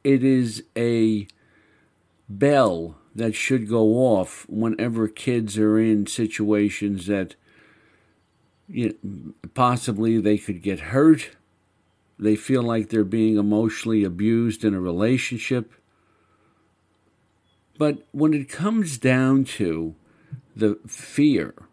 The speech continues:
I'm not talking about fear of being hurt emotionally or physically. I'm talking about the fear of disappointing someone, the fear of not getting the job done,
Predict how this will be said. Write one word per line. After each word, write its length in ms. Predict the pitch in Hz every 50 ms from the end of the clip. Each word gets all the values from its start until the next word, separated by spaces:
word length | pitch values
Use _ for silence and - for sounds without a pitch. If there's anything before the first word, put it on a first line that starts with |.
| _ _ -
I'm 160 | 131 156 175
not 240 | 180 175 165 165 -
talking 420 | - 143 135 127 120 110 120 120
about 340 | 110 101 101 101 98 90 -
fear 380 | - - - - 123 120 113 110
of 180 | 104 92 82
being 360 | - 110 107 101 95 92 87
hurt 420 | 78 78 90 107 110 110 104 - -
emotionally 640 | - 101 101 101 104 107 107 107 - - 104 101 95
or 100 | 87 82
physically. 680 | - - - 120 120 104 113 107 - - - - - - _ _ - - - - - - _ _
I'm 120 | 202 202 202
talking 400 | - - 196 220 196 156 156 135
about 340 | 127 113 110 110 107 104 -
the 100 | 95 87
fear 580 | - - - - - 139 139 135 131 123 120
of 260 | 110 - 110 104 90
disappointing 800 | 90 110 107 - - 107 - - - - 110 110 120 120 113 113 110
someone, 540 | - - - 80 78 73 65 - - 69 - _ _ _ - - - - - _ _
the 160 | - 123 120
fear 720 | 110 - - - - 151 156 160 151 143 123 117 110 104 -
of 240 | - 92 107 95
not 260 | 110 120 117 117 104 -
getting 320 | - 117 113 113 110 107
the 120 | 98 92
job 500 | 85 - - 113 110 113 113 110 98 92
done, 340 | - 90 71 69 73 71 -